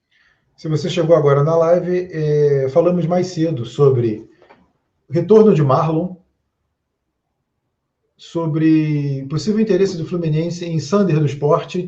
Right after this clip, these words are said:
Falamos sobre a mudança, alteração do local e horário do jogo do Fluminense contra o Júnior de Barranquilha. E falamos também sobre a situação do Robinho, que o time de Bangladesh quer a permanência dele,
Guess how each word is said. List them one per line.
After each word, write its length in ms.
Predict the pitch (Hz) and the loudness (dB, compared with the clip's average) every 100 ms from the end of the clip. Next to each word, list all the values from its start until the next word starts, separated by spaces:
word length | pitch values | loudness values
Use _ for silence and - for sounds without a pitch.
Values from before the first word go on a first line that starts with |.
| - _ _ | -12 _ _
Falamos 380 | 170 170 190 185 | 2 4 4 4
sobre 200 | 190 180 | 2 2
a 20 | |
mudança, 580 | 180 160 175 220 196 180 | 2 4 2 2 0 -2
alteração 540 | 165 156 196 170 170 | 0 0 2 0 0
do 80 | 175 | 0
local 440 | 165 156 170 170 185 | 0 0 2 2 2
e 60 | |
horário 420 | 170 160 156 151 | 2 4 2 0
do 120 | 147 143 | -2 -2
jogo 280 | 151 147 | -2 -2
do 100 | 131 | -4
Fluminense 380 | 147 143 147 151 | -4 -2 0 -2
contra 220 | 151 135 | -6 -4
o 40 | 135 | -2
Júnior 240 | 160 165 | -2 -2
de 80 | 143 | -2
Barranquilha. 600 | 139 123 120 135 156 165 _ _ _ _ - | -2 -2 -2 -4 -8 -10 _ _ _ _ -6
E 120 | 226 | -2
falamos 460 | 233 196 190 185 | 2 4 4 2
também 520 | - 196 175 180 220 - _ _ | 0 0 2 2 -2 -8 _ _
sobre 460 | _ - 185 180 180 | _ -2 0 2 2
a 60 | |
situação 340 | - - - 180 | 2 0 0 0
do 80 | 175 | 2
Robinho, 600 | 202 156 175 147 110 - | 2 0 -2 -2 -4 -10
que 240 | - 139 | -6 -4
o 100 | 131 | -2
time 180 | 127 156 | -2 -2
de 100 | 147 | 0
Bangladesh 560 | 143 147 143 135 139 - | 0 2 2 0 -2 -4
quer 100 | 175 | -4
a 80 | 190 | -4
permanência 640 | 170 160 147 147 143 139 | -4 -2 -2 -2 -2 -2
dele, 400 | 123 131 156 | 0 -2 -2